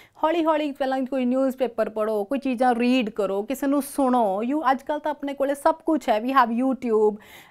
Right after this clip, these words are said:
ਉੱਥੇ ਕਿੰਨੀਆਂ ਹੀ, ਅਹ, ਕਿੰਨਾ ਹੀ, ਕਿੰਨਾ ਹੀ ਆਪਣੇ ਕੋਲੇ ਮਟੀਰੀਅਲ ਪਿਆ ਹੈ। ਕੋਈ ਚੰਗੀ ਸਪੀਚ ਸੁਣ ਲਓ, ਕੋਈ ਇਨਕਰੇਜਿੰਗ ਸਪੀਚ ਸੁਣ ਲਓ। ਮੈਨੂੰ ਲੱਗਦਾ ਵੀ ਇਹ ਸਾਰੀਆਂ ਚੀਜ਼ਾਂ ਇੱਕ ਫਾਊਂਡੇਸ਼ਨ ਹੈ before you start your ਆਈ ਈ ਐਲ ਟੀ ਐਸ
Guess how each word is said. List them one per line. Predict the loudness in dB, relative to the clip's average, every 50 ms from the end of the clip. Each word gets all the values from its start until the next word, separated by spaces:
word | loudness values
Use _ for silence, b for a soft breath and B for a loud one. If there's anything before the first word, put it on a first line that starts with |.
| B -4
ਉੱਥੇ | -4 -2 -2 -6
ਕਿੰਨੀਆਂ | -4 -2 -2 -2 0 0 0
ਹੀ, | 0 0
ਅਹ, | -2 -4 -8 -12 -12 -8 -4 -2 -2 -2
ਕਿੰਨਾ | 0 2 2 4 4 4 4
ਹੀ, | 4 2 2
ਕਿੰਨਾ | 2 0 0 0 2 2 2 0
ਹੀ | 0 0
ਆਪਣੇ | -2 -2 -2 -4 -4 0
ਕੋਲੇ | 2 2 2 2
ਮਟੀਰੀਅਲ | 0 0 0 -2 -4 -2 0 0 0 0
ਪਿਆ | 0 -2 0 0 2
ਹੈ। | 2 0
ਕੋਈ | 0 -2 -4
ਚੰਗੀ | -2 -2 -2 -2 0 0 -2
ਸਪੀਚ | -2 -2 0 2 2 2 0 -2
ਸੁਣ | -6 -4 -4 -2 -2
ਲਓ, | -2 -2 -2 -2 -2
ਕੋਈ | 0 0 0
ਇਨਕਰੇਜਿੰਗ | 0 -2 0 4 4 6 6 4 2 2 -2 -2
ਸਪੀਚ | -2 -6 -6 -6 -6 -8
ਸੁਣ | -8 -6 -4
ਲਓ। | -2 -4 -4 B B B B B B 0
ਮੈਨੂੰ | 2 2 2 2
ਲੱਗਦਾ | 0 0 -2 -2 -2 -2 -2
ਵੀ | -2 -2
ਇਹ | -4 -4 -2 0 2 2 2
ਸਾਰੀਆਂ | 2 4 2 2 2 2 -2 -2 -2
ਚੀਜ਼ਾਂ | -4 -4 -4 -2 0 0 2 4 2 2 0 B B B B B B 2
ਇੱਕ | 2 2 2 0
ਫਾਊਂਡੇਸ਼ਨ | 2 6 6 6 6 6 4 6 4 4 4 2 0 -2 0 0 0 0
ਹੈ | 0 -2 -2 -4
before | -4 -6 -4 -2 2 2 4 4 4 2
you | 2
start | -4 -2 0 0 0 0 -2 -4
your | -6 -6 -4 0
ਆਈ | 0 2 2 0 -2
ਈ | -4 -4 -2 -2
ਐਲ | -2 -2
ਟੀ | -4 -6 -6 -4
ਐਸ | -2 -2 -2 -4